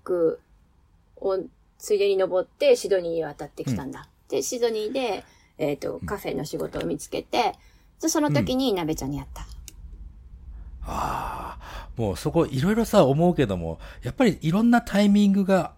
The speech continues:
Speaker 2: 合わないとさ、ね、合わないよね。なんていうのかな。
Speaker 1: 本当にそうだと思う。
Speaker 2: うん。だってシドニー、ずーっと一年間シドニーにいたわけでもないじゃない、なおちゃん。
Speaker 1: そうなのよ。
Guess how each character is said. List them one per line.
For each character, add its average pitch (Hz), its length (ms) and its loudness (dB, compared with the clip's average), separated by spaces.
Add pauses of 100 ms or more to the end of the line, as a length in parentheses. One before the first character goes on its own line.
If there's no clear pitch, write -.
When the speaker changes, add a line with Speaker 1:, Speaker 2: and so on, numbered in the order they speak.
(100)
Speaker 2:
合 139 160 -2
わ 180 160 4
な 156 120 6
い 95 100 0
と 76 120 -8
さ、 71 440 -8 (1300)
ね、 208 320 4
合 123 120 2
わ 170 120 8
な 185 100 10
い 92 100 4
よ - 100 -12
ね。 120 200 -4 (160)
な - 100 0
ん 202 40 0
て 202 60 0
い 196 160 2
う - 20 -2
の 160 80 -4
か 196 60 6
な。 202 60 6
Speaker 1:
本 202 60 4
当 196 40 6
に 196 60 4
そ 196 340 2
う 185 40 0
だ 180 160 2
と 165 220 0
思 165 500 -4 (140)
う。 - 20 -6
Speaker 2:
う - 20 -6
ん。 82 320 -6 (300)
だ 151 80 0
っ 123 40 -2
て - 60 -6
シ - 140 -2
ド 240 80 6
ニ 185 140 6
ー、 107 40 -6
ず 143 200 -2
ー 196 180 0
っ 190 40 -4
と 202 100 4
一 185 180 0
年 220 140 6
間 139 100 4
シ - 140 -2
ド 156 80 4
ニ 127 80 2
ー 104 80 0
に 92 160 -6
い 113 100 -8
た 120 120 6
わ 120 100 8
け 120 100 2
で 92 60 0
も 73 100 -6
な 82 140 -4
い 78 40 -6
じ - 80 -10
ゃ - 40 -14
な - 80 -18
い、 69 60 -18
な 69 100 -14
お 67 60 -16
ち - 100 -20
ゃ - 20 -20
ん。 - 40 -18
Speaker 1:
そ 226 180 0
う 214 100 2
な 185 160 -2
の 175 100 -8
よ。 165 180 -10